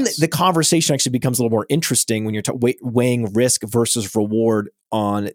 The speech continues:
Speaker 1: Correct.
Speaker 2: Young versus Richardson.
Speaker 1: Absolutely. Uh, even Richardson, I mean, what I've, what I've shared is if he hits at all, I,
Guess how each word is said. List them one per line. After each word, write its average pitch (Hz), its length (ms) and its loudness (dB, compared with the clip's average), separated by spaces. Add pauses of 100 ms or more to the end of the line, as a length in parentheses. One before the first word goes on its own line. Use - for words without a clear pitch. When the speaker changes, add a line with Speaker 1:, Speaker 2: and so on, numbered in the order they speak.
Speaker 1:
Correct. 104 300 0
Speaker 2:
Young 123 420 2
versus 101 800 -2 (680)
Richardson. 107 720 -4 (640)
Speaker 1:
Absolutely. 208 680 -8 (600)
Uh, 226 60 -6 (120)
even 254 400 -4
Richardson, 190 540 -2
I 143 60 -2
mean, 147 380 -4
what 156 180 0
I've, 175 260 -6
what 151 140 0
I've 143 120 -2
shared 151 360 -2
is 107 260 -4
if 135 160 -4
he 202 140 -4
hits 190 260 -4
at 135 100 0
all, 123 320 -6
I, 156 140 -2